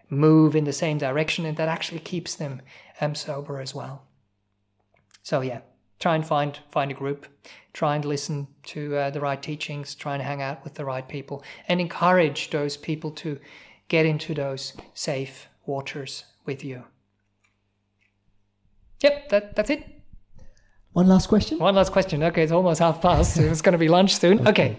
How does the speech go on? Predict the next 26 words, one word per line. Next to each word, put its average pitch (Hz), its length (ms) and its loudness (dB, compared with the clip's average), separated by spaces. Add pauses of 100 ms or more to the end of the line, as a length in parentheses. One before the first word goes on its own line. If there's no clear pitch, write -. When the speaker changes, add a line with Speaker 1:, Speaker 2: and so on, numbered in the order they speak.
Speaker 1:
go. 233 240 6 (440)
Speaker 2:
When 240 180 8
I'm 170 180 6
mindful 180 520 6
throughout 160 440 6
the 135 80 2
day, 160 540 2 (180)
will 175 180 6
there 240 180 6
be 165 180 6
concentration 190 880 2
and 147 240 0
wisdom 185 840 2
also 170 300 4
along 170 280 4
with 151 160 6
it? 262 160 4 (560)
If - 180 -4
so, 175 260 4
what 156 300 4
would 147 120 0 (180)
that 160 200 -4
feel 170 280 0
like? 123 260 -8 (440)
Speaker 1:
<laughs> 185 360 2 (380)
Yes, - 360 0